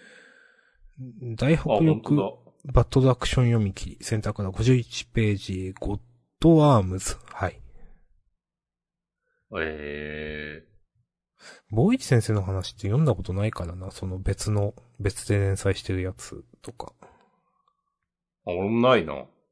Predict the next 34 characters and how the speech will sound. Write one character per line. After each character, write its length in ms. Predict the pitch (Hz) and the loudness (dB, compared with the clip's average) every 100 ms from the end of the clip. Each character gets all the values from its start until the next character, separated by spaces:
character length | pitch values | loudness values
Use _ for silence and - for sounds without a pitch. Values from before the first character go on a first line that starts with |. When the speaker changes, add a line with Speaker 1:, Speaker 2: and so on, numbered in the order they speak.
| _ _ _ _ _ _ _ _ _ _ _ _ - | _ _ _ _ _ _ _ _ _ _ _ _ -10
Speaker 1:
ど 200 | 107 - | -6 0
う 20 | |
い 40 | 117 | 2
う 40 | |
話 380 | 113 117 110 - | 2 0 0 -2
に 80 | 104 | -4
な 100 | 92 | -4
る 120 | 92 | -8
ん 40 | |
や。 200 | 95 - - _ _ _ - | -12 -20 -20 _ _ _ -16
う 280 | 107 101 104 | -14 -12 -10
ん。 60 | 98 | 0
Speaker 2:
原 220 | 113 143 | 2 2
作 280 | 151 - 143 | -2 -6 2
が 320 | 139 135 - _ _ | 6 6 4 _ _
つ 140 | - | -6
い 80 | 127 | -6
て 140 | - 85 | -6 -6
な 180 | 85 | -4
い 80 | 78 | -4
や 100 | 71 | -6
つ 140 | 69 - | -10 -12
読 200 | 85 82 | -10 -8
ん 40 | |
で 100 | 76 | -8
な 220 | 76 78 - | -8 -10 -8
い、 40 | |
読 120 | 98 98 | -6 -4
ん 40 | |
だ 60 | 80 | -6
こ 60 | |
と 80 | 80 | -10
な 180 | 78 76 | -8 -8
い。 140 | 67 | -10